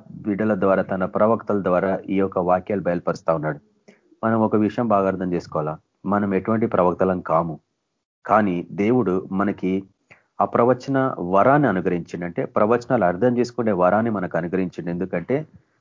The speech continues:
కొరింథీయులు రాసిన పత్రికలో మనం అనేక పర్యాలు దీన్ని జ్ఞాపకం చేసుకున్నాం. కృపావరాలని ఆసక్తితో అపేక్షించమన్నారు. అంటే పరిశుద్ధాత్మ అభిషేకం కొరకు ప్రయాసపడాలా, దాని తర్వాత అన్ని వరాలు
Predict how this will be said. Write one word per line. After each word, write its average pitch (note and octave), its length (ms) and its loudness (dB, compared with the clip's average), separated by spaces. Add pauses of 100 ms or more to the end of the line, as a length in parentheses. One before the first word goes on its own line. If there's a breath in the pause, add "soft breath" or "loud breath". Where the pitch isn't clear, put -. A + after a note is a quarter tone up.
(260)
కొరింథీయులు A2+ 300 2
రాసిన A#2 220 0
పత్రికలో G#2 420 0
మనం G2 240 -2
అనేక F#2 260 -2
పర్యాలు F#2+ 320 0
దీన్ని F2 220 -4
జ్ఞాపకం E2+ 400 -4
చేసుకున్నాం. D2+ 400 -4 (920)
కృపావరాలని A2+ 640 4
ఆసక్తితో F#2 520 -2
అపేక్షించమన్నారు. E2+ 840 -4
అంటే A#2+ 300 -2 (420 soft breath)
పరిశుద్ధాత్మ F#2+ 500 0
అభిషేకం F2 440 -2
కొరకు F2+ 220 -4
ప్రయాసపడాలా, E2+ 600 0
దాని E2 260 -2
తర్వాత E2 380 -2 (360)
అన్ని C3+ 180 4
వరాలు E2 360 4